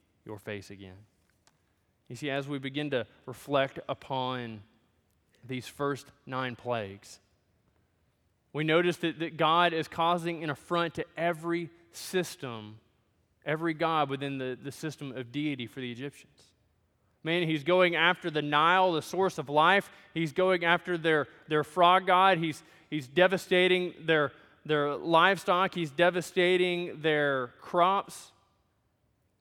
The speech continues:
He's devastating their own bodies, causing boils to appear on them. He's killing some by hail. God is systematically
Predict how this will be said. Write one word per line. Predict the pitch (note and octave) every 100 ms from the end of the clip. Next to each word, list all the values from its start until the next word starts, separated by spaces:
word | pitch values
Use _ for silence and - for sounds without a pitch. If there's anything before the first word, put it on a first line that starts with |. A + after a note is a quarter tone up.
| _
He's | D#3+ C#3+
devastating | F#3+ F#3 G3 - F#3+ F#3 F3+
their | D#3+ E3
own | E3+ F#3 F#3
bodies, | D#3 D#3 F3+ F#3+ F3+
causing | - F#3 F#3+ E3+ D3 - _
boils | C#3 B2 D#3+ F#3 G3 F#3+ F#3+ D#3 - -
to | E3+
appear | D3 - F#3 F#3+
on | F#3+ F#3+
them. | F#3+ D#3+
He's | D3 -
killing | - F#3+ F#3+
some | D3+ F#3 F3+ F#3+
by | D#3+ D#3 C#3+
hail. | - G3 G3 C#3+ A#2+ A2 _ _ _ _ _
God | F3 F#3+ E3+ C3+ A#2 A#2 A#2 _ _ _
is | B2+
systematically | - - F#3 - E3+ E3 D#3+ D#3+ C3+ - G#2+ F#2+